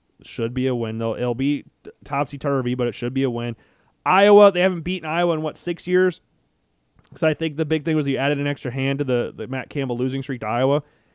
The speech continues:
And now it's back at Kinnick. First time in Kinnick in, like, four years. So I think Iowa should be able to hold their own against Iowa State. Iowa's returning a lot more people. I know their offense is cancer to watch, but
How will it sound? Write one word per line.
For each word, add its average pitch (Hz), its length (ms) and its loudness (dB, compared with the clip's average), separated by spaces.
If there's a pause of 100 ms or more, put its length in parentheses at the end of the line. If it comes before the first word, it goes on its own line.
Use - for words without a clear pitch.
(180)
And 180 120 0
now 226 200 6
it's 202 80 4
back 190 240 2
at - 80 -16
Kinnick. 202 300 -2 (420)
First 214 200 8
time 226 160 6
in 185 120 0
Kinnick 214 180 0
in, 196 60 -2
like, 151 180 -6
four 196 300 4
years. 123 400 -4 (680)
So 170 500 8 (120)
I 143 120 0
think 196 260 -2
Iowa 180 360 4
should 165 200 -6
be 160 100 0
able 180 140 0
to 175 80 2
hold 170 200 0
their 160 120 0
own 160 100 0
against 156 220 -6
Iowa 147 240 -2
State. 143 320 -2
Iowa's 147 340 0
returning 147 360 -6
a - 20 -2
lot 139 160 -4
more 139 100 -4
people. 131 240 -6
I 135 60 -2
know 135 100 -2
their 131 120 -4
offense 131 340 -4
is 117 180 -10 (360)
cancer 156 500 -4
to 139 60 0
watch, 131 420 0
but 160 240 4